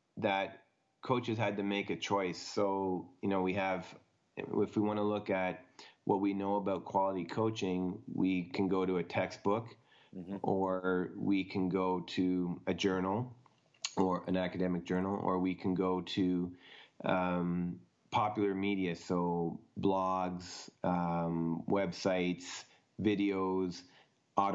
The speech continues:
Speaker 1: autobiographies, biographies. But I hadn't really found a resource that combined all those sources of information in one
Speaker 2: Mm.
Speaker 1: place.
Speaker 2: Yeah.
Speaker 1: And I thought, you know, there's value in all of those, but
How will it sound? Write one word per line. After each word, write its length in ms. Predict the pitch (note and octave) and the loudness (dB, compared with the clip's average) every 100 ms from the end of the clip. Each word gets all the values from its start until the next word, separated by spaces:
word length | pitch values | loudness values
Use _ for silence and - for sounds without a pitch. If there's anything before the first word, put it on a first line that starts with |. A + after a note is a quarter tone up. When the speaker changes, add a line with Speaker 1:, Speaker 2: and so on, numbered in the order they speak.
| F#2 | 0
Speaker 1:
autobiographies, 1080 | F#2+ F#2+ F#2 F#2+ F#2+ - G2 F#2+ F#2 F2 F2 - | 0 2 0 0 -2 0 2 2 0 -2 -6 -2
biographies. 880 | F#2+ F#2 F2+ F2+ F2+ - F#2 F2+ E2+ - - - - _ _ - | 0 2 0 0 -2 0 0 0 -2 -10 -20 -20 -20 _ _ -2
But 260 | A2+ A2 - - | 0 0 -4 -4
I 100 | - A2 | 0 0
hadn't 300 | A#2+ C3+ C3+ | 0 0 0
really 240 | B2+ B2 | 0 -2
found 440 | A2 A#2 A2+ A2 G2+ - | 0 0 0 -2 -4 -2
a 100 | G2 | 0
resource 560 | G#2+ A#2 A2 G2 F#2 | 2 0 0 0 -2
that 480 | - G2+ G2 F#2 - - _ _ _ _ - | -2 0 0 -2 -8 -20 _ _ _ _ -4
combined 520 | A#2+ G#2 G#2 A2+ G#2+ | 0 2 0 0 0
all 200 | F#2+ F#2 | 0 0
those 400 | F#2 F#2 F2+ E2+ | 0 0 0 -4
sources 520 | - - G2 F#2 F#2+ | -4 0 0 0 -2
of 140 | F2+ | 0
information 840 | F#2 F#2 - F2+ F2 F2 F2 D2+ D2 | 0 -2 0 2 2 0 -2 -2 -2
in 160 | F2 F2+ | 0 2
one 180 | F2 E2 | 2 -2
Speaker 2:
Mm. 20 | |
Speaker 1:
place. 460 | - F2 D#2 - - | 0 -2 -2 -10 -8
Speaker 2:
Yeah. 240 | F2 F#2 E2+ - - _ _ _ | -4 -4 -6 -10 -20 _ _ _
Speaker 1:
And 360 | F#2+ G2+ G2 F2+ - | 0 2 0 -4 -2
I 140 | G2+ | -2
thought, 420 | G2+ - G2+ G2 - | 0 0 0 0 0
you 60 | |
know, 140 | A2 G#2+ | 0 0
there's 160 | G#2+ | 0
value 440 | F2+ G#2 C3+ C#3+ A2+ | 0 0 2 0 0
in 80 | |
all 280 | F#2 F#2 A2+ | 0 0 0
of 60 | C3 | -2
those, 400 | C#3+ D3 D3 B2+ | 0 0 -2 -6
but 460 | - G2+ G#2 G2 | -6 0 2 2